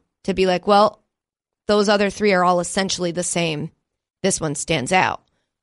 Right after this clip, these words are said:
Whereas, like, it'd be a more interesting conversation to me if you had three, like, One's Gotta Go out of three, and it's French toast, pancake, waffle.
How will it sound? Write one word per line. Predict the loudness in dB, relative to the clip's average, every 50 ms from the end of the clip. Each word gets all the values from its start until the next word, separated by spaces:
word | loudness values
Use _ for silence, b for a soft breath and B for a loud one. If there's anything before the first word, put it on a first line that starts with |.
| _ _
Whereas, | 0 2 4 4 4 2 2 0 0
like, | 0 0 0 -2 -6 -16 -20 _ _ _ _ _ _ _ _ _ _ -4
it'd | -2 0
be | 2 2
a | 2
more | 2 0 0
interesting | -2 -2 -4 -4 -4 -4
conversation | -4 -4 -2 -4 -4 -4 -6 -10
to | -8 -8
me | -6 -6
if | -6 -4
you | -4 -4
had | -4 -4
three, | -8 -16 -6 -4 -2 -2 0 -2 -2 -2 -4 -4
like, | -4 -6 -6 -6 -12 _ _ _ _ _ _ _ _ _ _ _ _ _
One's | -2 -2 0 2
Gotta | 0 0 2
Go | 2 2 2 2
out | 0 -2
of | -4
three, | -6 -4 0 2 4 4 2 2
and | 0 -2
it's | -4 -4
French | -4 -4 -4 -4 -2 -4
toast, | -4 -4 -4
pancake, | -6 -8 -8 -6 -8 -10 -10 -8
waffle. | -10 -12 -12 -14 -16 -20 -20 -20